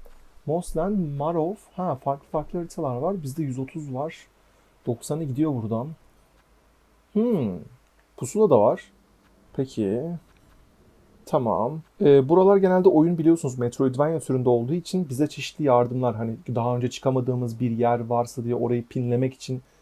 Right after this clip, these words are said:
çeşitli araç gereçler, e, dinlenme yerlerinin haritamızdaki lokasyonları, pusula gibi, e, eşyalar satıyor bu arkadaş. Yeni keşfettiğin yerleri haritana ekleyebilirsin diyor bu quill'le.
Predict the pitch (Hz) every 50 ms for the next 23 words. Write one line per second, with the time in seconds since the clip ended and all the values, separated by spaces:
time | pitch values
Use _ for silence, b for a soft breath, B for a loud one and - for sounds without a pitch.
0 | b b _ - - 131 123 - 113 - - 127 - 120 120 117 - - - 120
1 | 117 120 117 - - 117 110 110 - - - 117 113 113 113 110 113 110 120 123
2 | 123 123 123 123 131 135 135 135 127 127 127 127 123 120 120 123 123 123 113 123
3 | 120 113 - 127 123 120 113 120 117 - 123 113 104 - 120 113 - - - 127
4 | 123 120 120 110 107 107 107 b b b b b _ _ - - 127 - 170 151
5 | 139 123 113 117 160 196 - - _ _ _ _ _ - - 127 117 117 123 120
6 | - - 139 127 135 139 - - 139 131 - 117 107 98 101 98 101 101 98 -
7 | 127 151 190 202 - - - _ _ _ _ _ 143 120 131 143 160 156 - 175
8 | - - 170 156 - - 170 160 156 151 143 147 175 170 143 147 135 131 - 175
9 | 170 139 120 - - 131 135 131 127 139 147 - - 135 120 110 107 104 107 107
10 | - - - 113 107 101 101 110 120 147 190